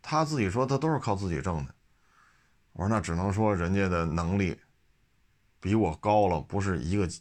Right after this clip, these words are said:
一个段位，两个段位了。<laughs> 那就好比我就是一文盲，<laughs> 我《北京晚报》我读不下来，人家清华大学博士厚厚厚啊，<laughs> 或者，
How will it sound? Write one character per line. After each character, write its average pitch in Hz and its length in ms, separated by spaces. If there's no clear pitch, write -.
一 85 160
个 98 160
段 87 240
位， 87 140
两 76 200
个 69 120
段 85 200
位 64 100
了。 50 140
<laughs> - 360
那 107 100
就 107 80
好 107 200
比 113 80
我 90 180
就 98 120
是 107 80
一 - 20
文 95 160
盲， 95 400
<laughs> - 300
我 120 80
《北 98 180
京 113 100
晚 98 200
报》 117 160
我 87 100
读 98 160
不 107 80
下 101 160
来， 90 260
人 92 240
家 95 260
清 101 200
华 98 120
大 90 160
学 92 120
博 90 200
士 92 100
厚 87 220
厚 87 160
厚 85 280
啊， - 260
<laughs> - 260
或 117 100
者， 107 220